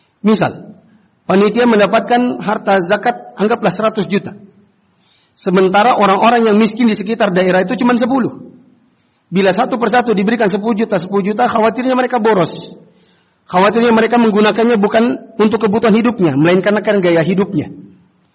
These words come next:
Misalnya diberikan gadget, diberikan motor, diberikan T V atau yang semacamnya. Tidak betul-betul untuk kebutuhan hidupnya.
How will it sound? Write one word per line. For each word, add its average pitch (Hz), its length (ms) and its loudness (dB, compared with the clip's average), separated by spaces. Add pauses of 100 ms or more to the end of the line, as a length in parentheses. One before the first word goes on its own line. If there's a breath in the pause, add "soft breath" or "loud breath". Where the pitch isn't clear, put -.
(440)
Misalnya 214 480 0
diberikan 170 480 0
gadget, 170 560 -2
diberikan 151 380 -2
motor, 170 720 -2
diberikan 160 560 -2
T 220 140 -2
V 240 100 -2
atau 254 160 0
yang 247 100 0
semacamnya. 190 460 0 (560 loud breath)
Tidak 208 240 -2
betul-betul 208 460 0
untuk 196 180 -2
kebutuhan 202 340 0
hidupnya. 190 460 0